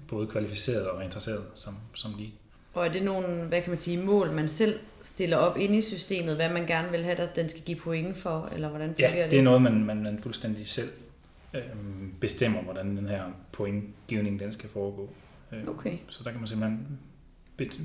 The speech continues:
Speaker 1: sige, jamen, de og de her handlinger, de skal give så mange point.
Speaker 2: Mm.
Speaker 1: Øh, de her stillingsbetegnelser, de skal give pluspoint, og,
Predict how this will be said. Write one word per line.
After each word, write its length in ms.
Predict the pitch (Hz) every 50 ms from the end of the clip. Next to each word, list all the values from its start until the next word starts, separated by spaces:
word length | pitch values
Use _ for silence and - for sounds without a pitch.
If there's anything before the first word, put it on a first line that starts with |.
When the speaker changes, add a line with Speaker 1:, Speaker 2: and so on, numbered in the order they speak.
| - - -
Speaker 1:
sige, 300 | - - - 117 113 110 110
jamen, 220 | 98 95 98 101 104 - - - - -
de 160 | 120 113 104
og 60 | 107
de 100 | 110 107
her 120 | 110 104 101
handlinger, 460 | 104 107 107 107 110 107 101 92 92
de 100 | 110 107
skal 160 | - - 104 101
give 120 | 107 107
så 100 | - 117 107
mange 300 | 104 104 107 110 107 -
point. 180 | 101 101 107 107 - - - 277
Speaker 2:
Mm. 360 | 247 226 208 185 170 160 151 131
Speaker 1:
Øh, 260 | 110 104 104 101 98 101 - -
de 100 | 117 107
her 280 | 107 110 107 101 98 95 101 101 107 110
stillingsbetegnelser, 840 | - - 110 110 113 110 - 113 - - 101 104 98 - - 107
de 200 | 98 - 117 113
skal 160 | 110 - 113 107
give 160 | - 113 -
pluspoint, 560 | - 120 110 - - - 101 104 107 107 107
og, 220 | 101 98 98 98